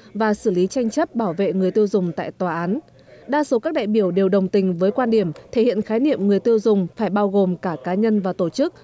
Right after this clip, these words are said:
như trong luật hiện hành, chứ không phải chỉ là cá nhân như chính phủ trình. Vấn đề xử lý tranh chấp tại tòa án cũng giữ nguyên như luật hiện hành và bổ sung thêm quy định về thủ tục rút gọn trong giải quyết tranh chấp,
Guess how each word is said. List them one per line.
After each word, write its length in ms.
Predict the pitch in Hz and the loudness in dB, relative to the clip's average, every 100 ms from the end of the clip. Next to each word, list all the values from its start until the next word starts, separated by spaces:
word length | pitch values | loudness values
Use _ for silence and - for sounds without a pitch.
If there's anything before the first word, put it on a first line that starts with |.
| - | -2
như 180 | 254 | -2
trong 220 | 233 240 220 | 0 -2 -2
luật 120 | 190 | 0
hiện 140 | 190 | -2
hành, 220 | 185 185 170 - - - | -2 -2 -4 -10 -20 -6
chứ 180 | - | -4
không 180 | 269 311 | 0 -2
phải 240 | 277 254 170 | 0 -2 -2
chỉ 220 | - 196 | -2 -4
là 120 | 175 | -2
cá 160 | - 180 | -4 0
nhân 320 | 226 220 202 | 2 2 2
như 120 | 196 | 0
chính 200 | 190 196 | 0 -2
phủ 140 | 247 | 0
trình. 300 | 190 208 180 156 - 214 - - | 0 0 0 -4 -12 -18 -16 -12
Vấn 180 | - 254 | -2 0
đề 200 | 302 269 | 2 0
xử 140 | 233 220 | 0 0
lý 160 | 190 | 2
tranh 200 | 202 262 | 2 -2
chấp 180 | 226 339 - | 0 -4 -2
tại 160 | 240 | -4
tòa 180 | 190 208 | -2 -2
án 300 | 185 190 208 | 0 0 -2
cũng 220 | 226 240 | -2 -4
giữ 140 | 254 254 | -2 -2
nguyên 340 | 277 262 226 | 0 2 2
như 60 | 226 | 2
luật 180 | 220 185 | 0 0
hiện 160 | 202 | -4
hành 240 | 196 185 170 - - | -2 -2 -4 -10 -12
và 180 | 214 240 | -4 0
bổ 160 | 226 208 | 2 0
sung 280 | - 262 240 | 0 -2 0
thêm 220 | 247 226 | -2 0
quy 160 | 247 | 0
định 240 | 226 202 185 | 2 2 0
về 180 | 196 190 | 0 0
thủ 140 | 202 | -2
tục 160 | 190 180 | -2 -2
rút 200 | 285 320 | -4 0
gọn 220 | 254 220 190 | 0 0 -6
trong 240 | - 226 208 | -4 -2 -2
giải 160 | 202 | -4
quyết 220 | 156 277 | -2 -4
tranh 180 | - 220 | -2 -4
chấp, 200 | 202 294 | 0 -2